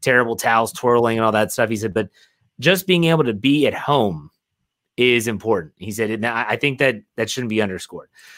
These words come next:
Mark Pace gives us ten dollars, and he said, "Thoughts when the Chiefs released Kareem Hunt?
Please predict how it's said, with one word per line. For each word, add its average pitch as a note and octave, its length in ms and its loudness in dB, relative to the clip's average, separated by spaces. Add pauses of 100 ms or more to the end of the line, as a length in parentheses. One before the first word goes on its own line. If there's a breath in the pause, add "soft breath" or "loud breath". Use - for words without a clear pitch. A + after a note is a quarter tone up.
(140)
Mark D3 260 2
Pace D3+ 240 2
gives B2 180 0
us A2+ 80 -4
ten B2 180 0
dollars, A#2+ 460 4
and G#2+ 180 -6
he A#2+ 120 -4
said, G#2+ 260 -4
"Thoughts C3+ 440 -2
when B2 140 -4
the A#2+ 80 0
Chiefs D#3+ 400 -2
released B2+ 440 -2
Kareem G#2+ 340 -4
Hunt? G#2+ 360 0